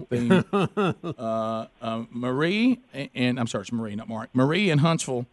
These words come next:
Speaker 1: go ahead. You're on the Rick and Bubba Show. Thanks for your patience, and happy Good Friday to you.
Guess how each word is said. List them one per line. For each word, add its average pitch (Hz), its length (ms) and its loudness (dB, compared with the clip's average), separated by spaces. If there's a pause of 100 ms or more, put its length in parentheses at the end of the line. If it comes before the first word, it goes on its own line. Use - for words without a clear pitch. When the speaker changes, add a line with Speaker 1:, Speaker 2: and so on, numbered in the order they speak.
(280)
Speaker 1:
go 175 100 6
ahead. 143 240 4
You're 139 120 0
on 143 80 0
the 135 60 2
Rick 135 140 0
and 123 100 2
Bubba 123 200 0
Show. 107 160 -2
Thanks 147 220 -2
for 139 80 -8
your 123 80 -2
patience, - 460 -4 (140)
and 139 140 0
happy 180 240 4
Good 160 200 0
Friday 139 280 2
to 294 80 6
you. 208 100 0